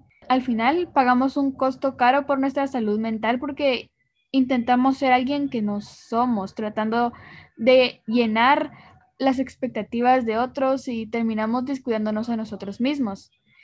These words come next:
Entonces, para tener una buena autoestima es importante amarnos primero para poder amar a los demás.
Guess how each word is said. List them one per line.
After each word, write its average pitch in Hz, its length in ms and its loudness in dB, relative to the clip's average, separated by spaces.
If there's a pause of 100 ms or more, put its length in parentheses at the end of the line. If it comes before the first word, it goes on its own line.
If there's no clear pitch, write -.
(200)
Entonces, 302 440 -2
para 330 220 0
tener 240 240 -2
una 269 180 0
buena 254 200 -2
autoestima 285 480 -4
es 277 100 -2
importante 247 680 -4
amarnos 240 500 0
primero 285 580 0 (120)
para 285 340 4 (100)
poder 233 300 2
amar 233 240 2
a 233 60 2
los 247 200 -2
demás. 202 580 -8